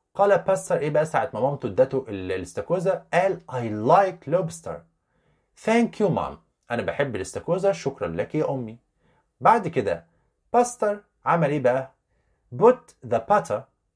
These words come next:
on the blister. حط الزبدة على القرحة اللي طالعة في إيده. ولكن but the blister got bigger. ولكن القرحة كبرت أكتر. بدل ما ال-، الزبدة تصغرها،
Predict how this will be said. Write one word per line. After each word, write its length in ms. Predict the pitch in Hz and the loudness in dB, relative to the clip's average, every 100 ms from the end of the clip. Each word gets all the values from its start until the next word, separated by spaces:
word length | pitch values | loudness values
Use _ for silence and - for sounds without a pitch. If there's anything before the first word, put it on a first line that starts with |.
| - | 2
on 240 | 170 165 | 4 4
the 60 | 160 - | 0 0
blister. 300 | 87 - - _ _ _ _ _ _ | -6 -8 -18 _ _ _ _ _ _
حط 340 | 175 175 - | 0 0 -4
الزبدة 640 | 104 85 170 185 202 208 - | -8 0 0 0 -2 -2 -4
على 260 | 110 147 147 | 2 4 2
القرحة 480 | 127 - 156 - 143 | -2 -4 -4 -2 -4
اللي 100 | 104 | -2
طالعة 300 | 131 139 131 | 2 2 0
في 100 | 120 | -6
إيده. 200 | 92 - _ _ _ _ _ _ _ _ _ - | -12 -12 _ _ _ _ _ _ _ _ _ 0
ولكن 540 | 104 120 107 95 95 - _ 175 | 4 4 2 -8 -14 -16 _ 4
but 300 | 123 - - - _ _ - 98 | 4 2 -6 -20 _ _ -12 -6
the 100 | 98 - | -6 -4
blister 460 | 113 151 - 185 170 - 98 | -4 -4 -2 -4 -4 -8 0
got 340 | 98 95 - 120 | 0 -2 -6 0
bigger. 280 | 226 143 90 - _ - | 2 2 -4 -14 _ -6
ولكن 500 | 113 139 180 185 170 127 | 0 2 2 -2 -6 -6
القرحة 500 | 113 - 170 165 - | -6 -2 -2 -2 -6
كبرت 420 | - 151 139 - | -4 -2 -2 -2
أكتر. 380 | 123 - - - _ - | -6 -6 -14 -14 _ -6
بدل 360 | 101 98 92 92 | -4 0 -2 -2
ما 80 | |
ال-، 420 | 98 95 95 95 92 | -2 -2 -6 -4 -2
الزبدة 580 | 98 90 98 120 104 | -4 -2 2 2 0
تصغرها، 800 | 98 - 92 139 190 208 214 - | -4 -4 -2 -2 0 0 -2 -4